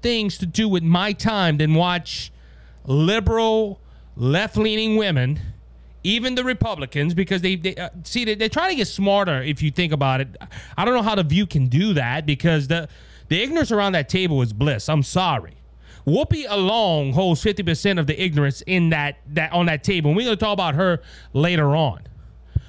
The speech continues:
But The View, my, in, in my, in my humble view, that, that show should be canceled.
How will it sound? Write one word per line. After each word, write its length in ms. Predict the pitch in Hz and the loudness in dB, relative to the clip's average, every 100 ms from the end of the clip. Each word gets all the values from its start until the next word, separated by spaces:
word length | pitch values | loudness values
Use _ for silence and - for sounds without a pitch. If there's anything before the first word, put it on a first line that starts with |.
| - - - - - | -10 -20 -20 -20 -8
But 360 | 160 233 220 208 - | -2 0 -2 -6 -8
The 140 | 185 196 | -2 0
View, 400 | 143 202 311 277 | 2 2 2 0
my, 220 | 190 180 | 0 -2
in, 260 | 180 185 | -2 -2
in 200 | 185 180 165 | 0 4 4
my, 480 | 180 226 277 262 - | 4 2 -2 -4 -2
in 160 | 175 | 2
my 300 | 165 226 359 | 4 2 2
humble 420 | 349 254 185 160 | 2 2 2 2
view, 300 | 135 127 92 - - - - - - - - _ - | 0 -4 -6 -10 -18 -20 -20 -20 -20 -20 -20 _ -4
that, 200 | 208 185 | -4 0
that 140 | 208 262 | -2 -2
show 200 | - 277 | -2 -2
should 160 | - | -2
be 80 | 170 | -4
canceled. 580 | - 185 170 - 101 | -2 0 0 -4 -12